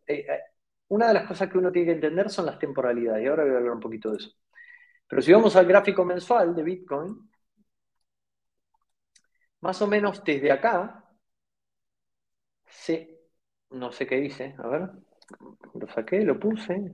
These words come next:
no sé qué dice. Eh, más o menos desde ese punto se podía identificar, acá, mira, este es el punto. Se podía identificar un patrón bajista, y fíjate que esto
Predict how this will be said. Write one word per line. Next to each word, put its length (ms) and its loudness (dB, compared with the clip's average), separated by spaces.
no 120 -8
sé 120 -4
qué 60 2
dice. 320 -4
Eh, 520 8
más 220 0
o 40 2
menos 340 0
desde 240 0
ese 180 -2
punto 580 -4
se 480 -2
podía 480 0
identificar, 800 -2
acá, 180 2
mira, 240 -4
este 160 -12
es 100 -12
el 80 -10
punto. 360 -18
Se 120 -20
podía 240 4
identificar 840 2
un 640 -2
patrón 360 4
bajista, 500 -4
y 60 -8
fíjate 360 -8
que 100 -6
esto 440 -8